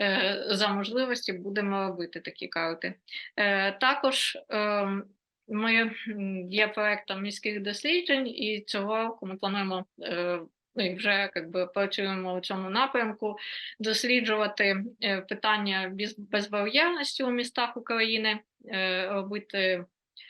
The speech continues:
е, е, зокрема, за допомогою, е, штучного інтелекту, е, дослідження, тому що, е, ну, безбар'єрність, е,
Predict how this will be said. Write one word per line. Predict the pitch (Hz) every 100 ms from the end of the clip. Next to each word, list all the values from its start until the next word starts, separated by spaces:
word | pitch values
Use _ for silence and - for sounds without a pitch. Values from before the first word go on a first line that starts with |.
| - -
е, | 214 190 208
е, | 180 175 180 180
зокрема, | 196 269 202 202 190
за | 196
допомогою, | 196 196 196 196 196 190 180 180 180 - -
е, | 180
штучного | - 202 185 196 190 185 175 175 -
інтелекту, | 196 190 240 294 - 277 269 269 - - - - - -
е, | 220 214 208 208
дослідження, | 214 226 226 226 220 214 214 208 208 214 _ -
тому | 196 214
що, | 220 - 214 208 202 _ _ _ _ _ _ _ -
е, | 202 196 190 190 _ _
ну, | 262
безбар'єрність, | 196 220 220 240 240 262 269 240 220 - - 269
е, | 202 196 190 190